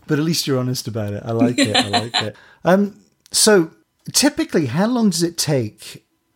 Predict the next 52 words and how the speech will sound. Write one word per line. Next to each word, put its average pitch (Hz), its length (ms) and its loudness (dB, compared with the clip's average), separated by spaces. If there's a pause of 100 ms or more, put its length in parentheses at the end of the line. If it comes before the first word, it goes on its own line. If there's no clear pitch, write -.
(100)
for - 180 -8
you 127 80 0
to - 120 0
set - 260 0
a 127 40 -6
business 127 480 -2
up 123 160 -4
like 110 280 -6
this? 98 360 -6
You 123 80 -2
know, 113 120 0
people 175 300 -4
that 147 100 -2
are - 20 2
listening, 101 500 -2 (520)
interested 156 460 2
in 143 60 2
a 135 40 2
kind 131 200 0
of, 120 280 2
you 147 80 -2
know, 123 260 -2
a 120 80 0
similar 151 300 2
type 131 220 -2
of 113 60 -4
business, 113 280 2
a 104 40 0
food - 280 -4
type 117 200 -2
of 107 120 -2
business. 101 580 -2 (140)
How 311 180 -6
long 359 100 -2
did 339 140 2
it 143 100 -2
take 160 220 2
you 147 60 -2
to - 120 -2
really 131 160 2
think 127 240 0
of 127 60 -4
the 127 100 2
ideas 113 500 2
and 113 60 0
then 110 220 2
metamorphosize 110 720 -4
that 104 160 -6
into 104 220 -6
an 104 80 -2
actual 101 260 -10
business? - 580 -10